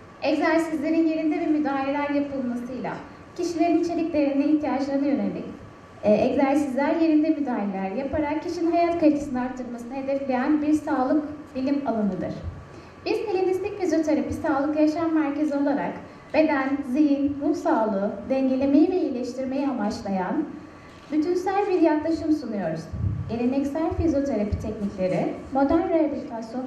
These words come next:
prensipleriyle birleştirerek kişinin sağlığını ve refahını en üst düzeye çıkarmayı hedefliyoruz. Merkezimizde deneyimli fizyoterapistlerimiz, tecrübeli milli takım antrenörlerimiz tarafından fizyoterapi hizmetlerinin yanı sıra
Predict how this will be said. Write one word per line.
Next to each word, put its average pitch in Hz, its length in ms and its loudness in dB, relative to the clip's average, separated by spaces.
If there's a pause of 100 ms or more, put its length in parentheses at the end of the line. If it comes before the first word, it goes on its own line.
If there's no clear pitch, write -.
prensipleriyle 226 960 0 (640)
birleştirerek 302 800 0
kişinin 330 320 2
sağlığını 262 680 2
ve 320 120 6
refahını 208 520 0 (200)
en 339 180 2
üst 302 180 2
düzeye 233 560 -4 (300)
çıkarmayı 277 600 2
hedefliyoruz. 202 680 -2 (1200)
Merkezimizde 320 840 -2 (180)
deneyimli 294 500 4
fizyoterapistlerimiz, 208 960 -6 (360)
tecrübeli 311 420 4
milli 311 300 4
takım 302 280 0
antrenörlerimiz 247 840 2
tarafından 202 560 -2 (380)
fizyoterapi 359 580 2
hizmetlerinin 262 600 2
yanı 262 180 0
sıra 190 300 -4